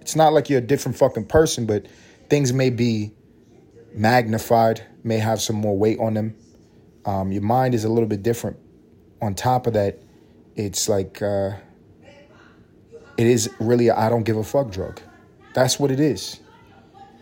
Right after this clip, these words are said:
Alcohol is in the same category, but alcohol can get very fucking dangerous. Alcohol is a I don't give a fuck drug. It's, uh, your balls grow four inches in circumference. <laughs>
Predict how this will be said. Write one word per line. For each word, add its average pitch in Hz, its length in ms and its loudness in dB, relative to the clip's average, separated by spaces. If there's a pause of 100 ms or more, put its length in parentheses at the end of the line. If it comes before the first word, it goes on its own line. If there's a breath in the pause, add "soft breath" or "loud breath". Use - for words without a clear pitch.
(160)
Alcohol 170 720 4
is 131 160 -2
in 135 80 -4
the 120 80 -4
same 127 320 -4
category, 117 520 2
but 110 140 0
alcohol 107 340 -2
can 101 120 -8
get 95 140 -4
very 95 180 0
fucking 90 300 -10
dangerous. - 460 -14 (300 soft breath)
Alcohol 151 400 4
is 127 220 -2
a 101 100 -2
I 123 80 4
don't 123 140 0
give 110 140 -2
a 104 60 -4
fuck 104 280 -2
drug. 107 280 -4 (320 soft breath)
It's, - 180 -2
uh, 107 140 0
your 104 220 -2
balls 110 420 4
grow 104 300 4
four 110 340 0
inches 110 420 -2
in 95 300 -4
circumference. 113 840 -2
<laughs> 240 40 4